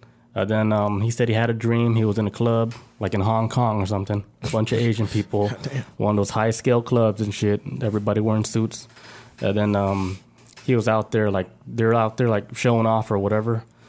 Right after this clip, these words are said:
Speaker 1: And then, and then he was, like, trying to be a badass, right? So he was like, he was like, "Oh yeah, like, watch this."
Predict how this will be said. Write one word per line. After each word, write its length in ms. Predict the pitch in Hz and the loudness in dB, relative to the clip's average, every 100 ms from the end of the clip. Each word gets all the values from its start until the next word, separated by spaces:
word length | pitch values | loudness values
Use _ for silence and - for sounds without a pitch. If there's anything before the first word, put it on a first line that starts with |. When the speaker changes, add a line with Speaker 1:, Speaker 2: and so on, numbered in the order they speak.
| - - | -20 -4
Speaker 1:
And 100 | 113 | 0
then, 360 | 113 110 - - | 0 0 -4 -4
and 120 | 113 | -2
then 160 | 117 107 | 0 0
he 160 | 113 120 | 2 2
was, 300 | 107 101 - | 2 -2 -10
like, 280 | 185 110 - | -4 -4 -2
trying 220 | 117 107 | 0 2
to 60 | 104 | 2
be 80 | |
a 60 | 101 | 0
badass, 520 | 104 139 156 113 98 | 2 2 2 0 -2
right? 240 | 110 113 120 | -2 0 -2
So 140 | - | -2
he 120 | 107 110 | 0 0
was 120 | 107 | 0
like, 180 | 104 104 | -2 -4
he 520 | - - - - - | -14 -20 -20 -20 -10
was 80 | 117 | -4
like, 120 | 107 - | -4 0
"Oh 180 | 127 | 0
yeah, 380 | 127 131 147 160 - | 2 2 2 0 -2
like, 140 | 113 104 | -4 -2
watch 340 | 113 120 - | 0 0 -2
this." 320 | 139 120 - | 0 0 -2